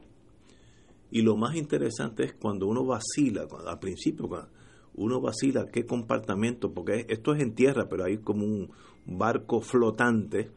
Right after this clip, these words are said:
como todo, todo muy científico, y entonces empiezan como si hubiera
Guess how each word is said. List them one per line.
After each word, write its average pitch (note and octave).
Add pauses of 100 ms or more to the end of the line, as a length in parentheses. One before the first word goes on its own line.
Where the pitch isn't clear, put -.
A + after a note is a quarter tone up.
(440)
como E2+
todo, G2+
todo F#2+
muy F2+
científico, A2 (640)
y A2+
entonces A2+
empiezan A2+
como G#2
si G2+
hubiera G2+